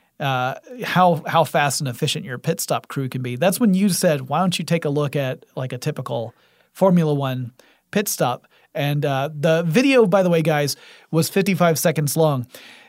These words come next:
Ten seconds in, it was still just the title picture. It was, there were no, there's no video. The, around twelve seconds in, we saw the picture of the pit crew.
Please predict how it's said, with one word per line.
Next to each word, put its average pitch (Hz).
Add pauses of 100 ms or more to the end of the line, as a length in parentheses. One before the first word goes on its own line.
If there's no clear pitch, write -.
(760)
Ten 285
seconds 220
in, 196 (380)
it -
was 190
still 214
just 190
the 175
title 160
picture. 127
It 156
was, 160
there 175
were 185
no, 220 (120)
there's 190
no 214
video. 156 (340)
The, 180
around 247
twelve 226
seconds 180
in, 165
we 175
saw 175
the 165
picture 170
of 160
the 143
pit 160
crew. -